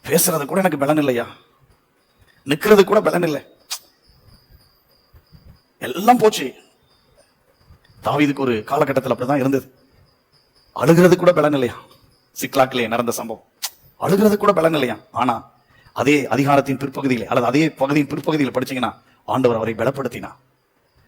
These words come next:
நம்முடைய பைபிள்ல பல பரிசுத்தவான்களை பலப்படுத்தி இருக்கிறார். சிம்சோனை ஒரு நாட்களிலே பலப்படுத்தினார், உங்களையும் பலப்படுத்துவார். அந்த பலப்படுத்துகிற கிறிஸ்துவானவர் நம்மோடு இருக்கிறார்.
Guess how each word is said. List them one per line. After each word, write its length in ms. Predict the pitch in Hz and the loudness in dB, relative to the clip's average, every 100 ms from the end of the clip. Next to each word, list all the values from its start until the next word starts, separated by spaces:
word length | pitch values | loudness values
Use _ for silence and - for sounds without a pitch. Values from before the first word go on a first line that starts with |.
| _ _ _ _ - | _ _ _ _ -10
நம்முடைய 340 | 147 147 131 | -2 2 2
பைபிள்ல 340 | 160 196 185 | 0 0 0
பல 180 | 139 165 | 2 0
பரிசுத்தவான்களை 600 | 190 190 190 185 170 160 | 0 -4 -2 -2 0 0
பலப்படுத்தி 340 | 135 139 135 127 | 0 -2 -2 -6
இருக்கிறார். 440 | 117 113 - _ _ _ _ - 147 | -6 -8 -10 _ _ _ _ -10 -6
சிம்சோனை 380 | 170 160 151 135 | -4 -2 0 0
ஒரு 120 | 127 | 0
நாட்களிலே 380 | 139 147 135 113 | 0 0 -2 -2
பலப்படுத்தினார், 540 | 135 - 123 98 - _ _ _ _ - - | -4 -4 -6 -8 -16 _ _ _ _ -16 -8
உங்களையும் 340 | 120 113 107 | -2 -2 -2
பலப்படுத்துவார். 680 | 110 110 110 101 - _ _ _ _ _ _ _ _ | -6 -8 -12 -16 -20 _ _ _ _ _ _ _ _
அந்த 220 | 214 208 | -8 -6
பலப்படுத்துகிற 680 | 101 143 147 - - 160 165 | -4 -4 -2 -4 -2 -4 -4
கிறிஸ்துவானவர் 640 | - - 147 135 113 107 | -6 -8 -2 -2 -2 -6
நம்மோடு 320 | 120 113 117 | -10 -10 -8
இருக்கிறார். 360 | 107 - 92 | -8 -8 -12